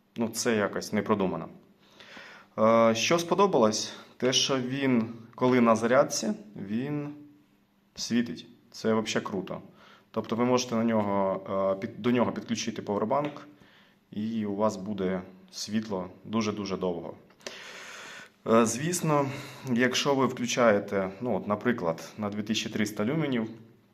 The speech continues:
він у вас дуже швидко перегріється і перейде на режим High. Це, здається, дев'ятсот люменів дальній і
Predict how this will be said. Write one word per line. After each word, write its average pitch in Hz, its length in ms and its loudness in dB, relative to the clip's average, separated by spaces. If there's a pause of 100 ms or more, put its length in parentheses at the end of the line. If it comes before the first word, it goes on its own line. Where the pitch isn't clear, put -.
(760)
він 110 200 0
у 110 40 2
вас 101 160 2
дуже 98 280 -2
швидко 98 380 -6
перегріється 127 800 -4 (760)
і 110 580 0 (100)
перейде 110 360 2
на 101 280 2
режим 98 300 -2
High. 139 520 0 (600)
Це, 104 480 -4
здається, 101 500 -4
дев'ятсот 101 560 -4
люменів 113 520 -2 (1120)
дальній 127 600 4
і 98 540 -6